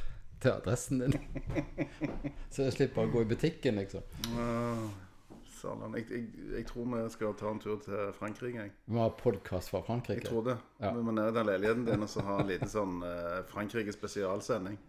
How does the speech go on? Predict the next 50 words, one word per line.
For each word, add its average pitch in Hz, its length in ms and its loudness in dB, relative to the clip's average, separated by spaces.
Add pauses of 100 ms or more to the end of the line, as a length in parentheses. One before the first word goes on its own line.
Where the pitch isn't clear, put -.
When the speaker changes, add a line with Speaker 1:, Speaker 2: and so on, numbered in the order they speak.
Speaker 1:
Ja. 98 160 4 (140)
Speaker 2:
Og 110 100 0
to. 101 160 -6 (560)
Speaker 1:
Ja, 120 200 8
det 123 120 4
kan 117 160 4
jo 101 80 0
fort - 240 -8
bli 104 100 -2
to, 98 200 -2
da. 95 100 0 (560)
Speaker 2:
<laughs> - 480 -16
Salan. 107 320 -2 (640)
Jo, 123 160 2
jo, 147 140 6
men 143 100 4
da 147 80 4
skjønner 110 400 6
jeg. 110 80 4 (240)
Da 139 80 4
Speaker 1:
Du 147 80 0
Speaker 2:
begynner 151 240 2
jeg 151 80 10
å 143 60 10
Speaker 1:
begynner 143 180 12
å - 0 -
Speaker 2:
skjønne. 135 320 12
Speaker 1:
ane 147 80 8
konseptene, 127 640 2
ja. 92 80 -2 (160)
Speaker 2:
Du 127 80 -10
skjønner 131 240 2
tegninga 131 400 2
her. 120 200 2 (100)
Speaker 1:
Ja. 90 160 -2 (240)
Speaker 2:
Hvordan 110 140 -6
du 123 100 0
tenker. 123 380 0 (220)
Speaker 1:
Ja. 98 140 -2 (300)
Speaker 2:
Ja. 156 100 -2 (1300)
<sighs> 143 100 2 (680)
Interessant. 123 600 -2 (320)
Speaker 1:
Men 120 160 4
dette - 280 8
er 160 100 8
jo 110 140 8
da 104 160 8
en 92 100 4
vin 101 220 6
som 90 240 0